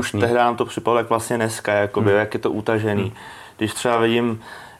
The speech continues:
Speaker 2: nedávno se jel Sachsenring, tak Valentino Rossi tam měl, myslím, minutu dvacet šest pole position čas a teď se to jede o šest vteřin rychlejc,
Speaker 1: Hmm.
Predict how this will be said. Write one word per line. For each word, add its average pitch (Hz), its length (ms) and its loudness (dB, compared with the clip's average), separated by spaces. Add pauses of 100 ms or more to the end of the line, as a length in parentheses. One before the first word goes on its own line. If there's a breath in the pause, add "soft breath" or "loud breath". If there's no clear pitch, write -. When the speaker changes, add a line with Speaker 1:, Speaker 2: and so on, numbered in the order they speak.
(160)
Speaker 2:
nedávno 117 380 4
se 131 120 0
jel 120 60 2
Sachsenring, 113 600 0
tak 110 200 -2
Valentino 113 360 2
Rossi 113 200 0
tam 117 120 0
měl, 113 200 2
myslím, 113 220 -2
minutu 117 280 0
dvacet 117 340 0
šest 117 220 0
pole 117 220 0
position 113 520 -2
čas 113 360 0
a 117 60 0
teď 113 180 -6
se 113 120 -4
to 110 100 -2
jede 113 140 4
o 113 120 4
šest 113 200 -4
vteřin 117 320 0
rychlejc, 110 560 2
Speaker 1:
Hmm. 104 100 -10